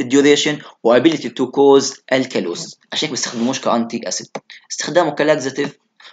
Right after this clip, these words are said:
وللميتابوليك أسيدوسيس، واحد معاه ميتابوليك أسيدوسيس، قلنا هذا الدواء هو عبارة، بيعمل لك قواعد، فأنا بعطيه كعلاج للي عنده ميتابوليك أسيدوز، بعطوه إيش؟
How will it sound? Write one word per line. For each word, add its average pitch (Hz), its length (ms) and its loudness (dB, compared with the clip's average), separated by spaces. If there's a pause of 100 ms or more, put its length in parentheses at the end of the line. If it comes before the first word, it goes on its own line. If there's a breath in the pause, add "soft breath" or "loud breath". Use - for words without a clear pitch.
(180 loud breath)
وللميتابوليك 135 560 0
أسيدوسيس، 113 300 -6
واحد 127 140 0
معاه 120 180 0
ميتابوليك 117 280 -6
أسيدوسيس، 113 580 -4
قلنا 120 320 -2
هذا 113 80 0
الدواء 123 400 2 (400 loud breath)
هو 127 160 4
عبارة، 120 300 2
بيعمل 120 280 -2
لك 127 60 -2
قواعد، 101 560 0 (260 loud breath)
فأنا 127 640 -2
بعطيه 113 360 -2
كعلاج 113 560 0
للي 107 120 0
عنده 117 200 -2
ميتابوليك 113 460 -2
أسيدوز، 131 440 0
بعطوه 117 320 2
إيش؟ 107 200 0